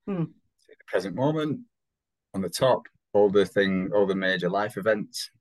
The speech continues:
Speaker 2: uh, and then at the bottom, any physical ailments that, that came along, and then started to notice co-, uh,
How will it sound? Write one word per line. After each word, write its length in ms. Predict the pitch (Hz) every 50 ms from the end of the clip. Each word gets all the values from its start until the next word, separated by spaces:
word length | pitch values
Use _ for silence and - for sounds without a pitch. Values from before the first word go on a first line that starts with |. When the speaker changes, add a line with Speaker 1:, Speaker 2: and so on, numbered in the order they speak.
| _ _ _ _ _ _ _ _ -
Speaker 2:
uh, 180 | 85 85 85 82 -
and 140 | - 87 87
then 100 | 82 82
at 80 | 82 82
the 80 | 85
bottom, 480 | 78 85 87 78 76 82 80 80 - - _ _ _ -
any 140 | 85 87 87
physical 420 | - - 82 78 78 - - 87
ailments 600 | 78 78 78 78 73 76 73 76 - _ - - -
that, 240 | 82 80 73 - - -
that 180 | 82 82 80 -
came 240 | - 87 80 80
along, 300 | 78 78 73 71 71 71 - _ _ _ - - - - - - - _
and 100 | - 98
then 100 | 104 98
started 380 | 92 - - 98 95 90 85 -
to 100 | - 90
notice 380 | 90 87 80 - - 76 - -
co-, 240 | - - 90 - _ _
uh, 140 | - 85 82